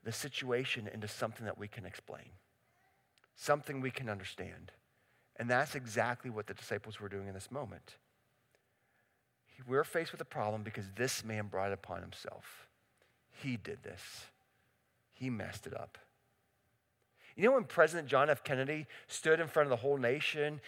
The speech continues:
and said, "By the end of the decade, we will go to the moon"? When he made that proclamation, they did not even have the technology invented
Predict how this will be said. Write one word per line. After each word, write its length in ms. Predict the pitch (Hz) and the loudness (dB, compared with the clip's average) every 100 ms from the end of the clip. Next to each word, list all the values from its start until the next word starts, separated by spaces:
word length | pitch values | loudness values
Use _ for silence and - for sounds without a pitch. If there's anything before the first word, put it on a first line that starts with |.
| - | -6
and 140 | 127 135 | -2 4
said, 240 | 151 135 | 6 8
"By 160 | 127 123 | 8 6
the 140 | 131 | 6
end 100 | 147 | 4
of 80 | 170 | 2
the 60 | |
decade, 600 | 147 123 151 151 135 120 113 - - | 0 10 10 10 6 4 2 -8 -12
we 200 | 120 147 | -4 -2
will 200 | 170 147 | 0 -2
go 280 | 123 135 135 | 6 8 8
to 140 | 143 | 6
the 100 | 131 | 0
moon"? 400 | 131 127 120 107 101 - | 0 2 2 0 -4 -10
When 160 | - 156 | -4 -2
he 100 | 165 | -2
made 360 | 147 156 190 220 | 2 6 8 12
that 220 | 208 - | 10 10
proclamation, 1160 | - 160 139 - 127 120 127 123 - 110 104 - - - - 131 | 6 6 6 4 4 6 4 2 0 -2 -4 -10 -14 -18 -16 6
they 280 | 170 214 262 | 10 10 10
did 180 | 202 | 4
not 420 | 160 156 165 185 185 | 4 8 10 10 8
even 220 | 180 165 | 2 2
have 380 | 147 143 143 139 | 4 6 6 4
the 80 | |
technology 1400 | 131 - 131 - 147 131 147 175 220 226 190 208 220 220 - - | 0 0 0 0 -6 -2 4 8 10 10 6 4 2 2 -2 -12
invented 1120 | - 165 151 131 127 190 247 254 - 170 135 | -8 -6 -4 -4 12 12 12 10 2 6 6